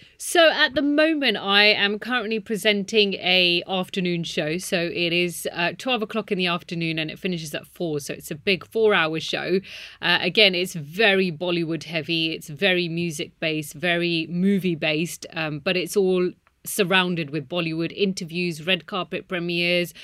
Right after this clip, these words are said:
Um, n-, I would, I would say in live interviews, but it's more Zoom interviews now. But, uh, and new music, old music, so many interviews, uh, and, and alongside that, I, I host a lot of,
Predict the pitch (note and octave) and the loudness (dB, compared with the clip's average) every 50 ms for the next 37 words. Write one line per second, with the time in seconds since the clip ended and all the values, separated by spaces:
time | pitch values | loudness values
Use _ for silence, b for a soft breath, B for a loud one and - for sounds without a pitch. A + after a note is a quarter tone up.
0 | B B B B B B B - D#3+ D#3+ D#3 D#3 D#3 D#3 D#3 D#3 D3+ - - - | B B B B B B B -4 -2 -2 -2 -2 -2 -4 -6 -6 -8 -10 -12 -12
1 | - - F3+ F#3 - - _ _ - F#3+ F#3 F#3 A#3 A3+ F#3+ - - - G3 G#3 | -6 -4 -4 -4 -4 -6 _ _ -2 0 4 6 6 6 6 4 0 0 2 4
2 | F#3 G3+ A3 G3 - - - G#3+ G3+ F#3+ F#3 F3+ E3+ E3+ - - - G3 F3+ F3+ | 6 6 6 6 4 2 4 6 8 8 8 8 6 4 0 0 0 0 0 0
3 | F#3 - - - F3 F3+ F#3 F#3 F#3+ F#3+ F3 G#3 F#3+ F#3 - G#3+ E3 F#3 G3+ G#3 | -2 -8 -10 -4 0 4 6 6 6 6 6 4 2 2 0 -4 -2 0 0 0
4 | F#3+ E3+ - F3+ F3 - - F3+ F3 - F#3+ G3 F#3 F#3+ F#3 D#3+ F3 G#3 G#3 G3 | 0 -2 -2 -4 -4 -2 -2 -2 -2 -2 0 0 2 2 2 2 2 2 4 4
5 | G3 G3+ F#3 F3 G#3 F#3+ D3+ E3 F3+ F3+ E3+ - F#3 F3+ E3 D#3+ E3 E3+ F3+ F#3+ | 2 0 0 0 -2 -2 -2 -2 -4 -4 -4 -4 -2 -2 0 0 0 -2 -4 -6
6 | B B B B B B B B B _ G3 F#3+ - B3 C4 B3 - - - - | B B B B B B B B B _ -8 -4 0 2 2 2 2 0 -6 -12
7 | - - - - G#3+ G#3+ - - G#3+ G#3 G3+ G#3 G#3 G#3 G3+ G3+ A3+ A#3+ A#3+ A3+ | -16 -6 0 4 4 4 4 4 2 2 2 4 2 2 2 2 2 2 0 0
8 | F#3+ B3 A3+ G#3+ A3 - - G#3 A3 A3+ G3+ G3+ G#3 G#3+ A3 A3 A3 G3 G3 A3 | 4 6 6 6 6 4 2 2 2 2 2 0 -2 -2 0 0 0 2 4 6
9 | G#3+ G#3+ G#3 G3 - - - - - - - C4 A#3+ A3 A#3 A3 G#3+ G#3+ G3+ G3+ | 6 8 6 4 2 -2 -10 -10 -8 -4 0 2 4 4 4 4 2 0 0 0
10 | F#3+ D#3 F#3 F#3+ F#3 - F3+ D3+ E3 F3 E3+ E3 E3 D3+ D#3 - - _ - F#3 | 0 0 0 -2 -2 -4 -6 -6 -4 -2 -2 -2 -4 -4 -6 -10 -10 _ -2 2
11 | F#3+ F#3+ D#3+ - - - A3 A#3+ A#3+ B3+ - A#3+ C4 C4+ C#4+ D4 D#4+ E4+ F4 E4 | 2 2 2 2 4 6 6 6 6 4 2 2 2 2 2 0 0 0 0 -2
12 | - - C4+ B3+ B3 A#3 F#3+ - B3 A#3 G3+ - - F#3+ G3 G3+ - - F#3 F3+ | -2 0 2 2 2 2 0 0 2 2 2 2 2 2 2 2 0 -2 -4 -4
13 | F#3 F#3+ G#3 G3+ G3 - - F#3+ F#3 G3 G3 F#3 F3+ D#3 D3+ - - | -2 0 0 0 0 -2 -4 -2 0 0 0 0 -2 -4 -6 -12 -20